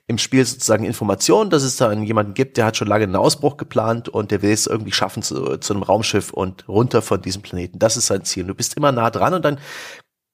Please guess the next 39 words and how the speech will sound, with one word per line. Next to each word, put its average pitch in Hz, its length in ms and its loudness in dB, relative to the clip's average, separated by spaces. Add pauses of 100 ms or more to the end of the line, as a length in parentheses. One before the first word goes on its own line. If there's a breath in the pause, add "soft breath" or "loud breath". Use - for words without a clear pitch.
(300)
kommt - 200 -4 (180)
der 127 100 2
Fall, 123 280 2
dass 185 200 -2
gegen 135 200 -6
Kapitelende 135 460 -2
du 135 80 -8
kletterst 139 340 -2
eine 113 140 -2
Leiter 101 260 0
runter, 180 400 0 (420 soft breath)
schwarzer 98 500 0
Bildschirm, 190 640 0 (680)
und 98 400 -8
Titelblende 160 560 0
und 135 80 0
der 120 80 2
Bildschirm 131 400 -2
wird 120 180 -6
wieder, 101 680 2
äh, - 80 -12 (400)
ge-, 82 300 -12
schwenkt - 360 0
zurück 135 320 -2
und 170 120 2
dann 143 120 0
bist - 220 -4
du - 20 -4
unten 165 300 -2
am 135 100 0
Ende 120 260 0
der 92 120 0
Leiter. 85 300 -4
Das 117 120 -6
ist 117 140 -4
etwas, - 340 -2
was - 240 0
sicherlich 131 380 -2
auch 113 100 -6